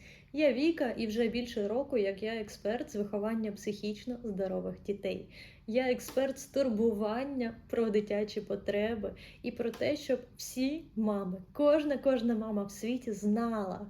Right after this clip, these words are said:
чого потребує її дитина, розуміла ці потреби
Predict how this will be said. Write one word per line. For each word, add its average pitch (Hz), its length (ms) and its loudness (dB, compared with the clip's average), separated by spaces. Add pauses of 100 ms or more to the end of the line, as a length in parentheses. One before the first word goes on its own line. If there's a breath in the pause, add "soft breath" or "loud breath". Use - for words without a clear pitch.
чого 214 280 -2
потребує 196 560 -2
її 190 180 -2
дитина, 233 480 -4 (280 loud breath)
розуміла 254 760 2
ці 247 180 -6
потреби 247 480 -2